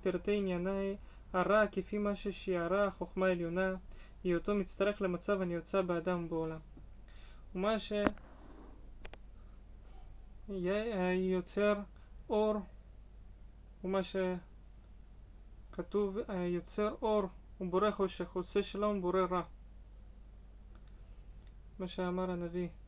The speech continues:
יוצר אור ובורא חושך, עושה שלום ובורא רע. ועניין השורש הזה הוא כלל כוחות שונים השתלשלו מהם ענייני החיסרון והרעות כולם, בכל בחינותיהם, בין מה שנוגע לנפש, בין מה שנוגע לגוף,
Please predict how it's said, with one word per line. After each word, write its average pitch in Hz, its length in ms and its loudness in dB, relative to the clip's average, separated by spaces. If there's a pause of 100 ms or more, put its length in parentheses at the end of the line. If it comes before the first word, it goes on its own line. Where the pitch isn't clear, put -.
(640)
יוצר 196 320 2
אור 220 240 2
ובורא 190 340 4
חושך, 196 420 -2
עושה 185 240 -2
שלום 185 320 -2
ובורא 175 240 2
רע. 175 140 2 (920)
ועניין 185 340 4
השורש 226 480 4
הזה 190 220 2
הוא 190 260 2
כלל 220 400 4
כוחות 226 400 2
שונים 202 440 2 (460)
השתלשלו 190 580 2
מהם 196 320 2
ענייני 190 440 2
החיסרון 196 640 2
והרעות 180 400 2
כולם, 175 360 2 (600)
בכל 202 260 2
בחינותיהם, 190 800 2
בין 208 340 2 (840)
מה 196 160 2
שנוגע 190 500 2
לנפש, 185 680 2
בין 202 240 2
מה 196 160 2
שנוגע 185 560 0
לגוף, 170 460 -2